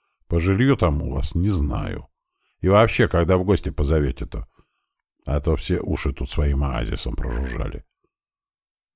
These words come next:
«Так собирайся и езжай с нами», — пожал я плечами. «В чем проблема-то? За себя оставишь кого? И милости просим. Вась, что там по жилью-то? Нашел Митяй пещеры?»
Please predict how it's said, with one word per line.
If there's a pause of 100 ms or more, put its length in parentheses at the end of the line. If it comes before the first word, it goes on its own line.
(280)
«Так
собирайся
и
езжай
с
нами», — (540)
пожал
я
плечами.
«В
чем
проблема-то? (760)
За
себя
оставишь
кого? (320)
И
милости
просим. (720)
Вась, (180)
что
там
по
жилью-то?
Нашел
Митяй
пещеры?»